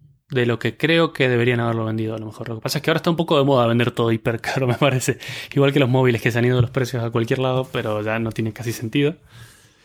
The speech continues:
Eh, quinientos noventa y nueve por la versión que no trae el mando, ¿no?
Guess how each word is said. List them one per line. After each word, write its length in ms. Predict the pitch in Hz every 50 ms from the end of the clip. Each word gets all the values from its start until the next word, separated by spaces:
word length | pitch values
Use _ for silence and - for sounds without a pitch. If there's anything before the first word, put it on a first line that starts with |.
| _ _ _ _ _ _ _ _ _ _ _ _
Eh, 580 | - 139 131 127 120 120 117 117 113 113 - _ _ _
quinientos 420 | - - 131 123 131 139 143 151 131
noventa 240 | 139 135 127 - 135
y 40 |
nueve 260 | 143 151 156 143 120 113
por 180 | - 131 123
la 80 | 131 123
versión 280 | 120 117 - 156 156
que 100 | 147 143
no 80 | 135 135
trae 160 | - 127 120
el 80 | 120 147
mando, 240 | 170 156 117 107 117
¿no? 220 | 160 208 -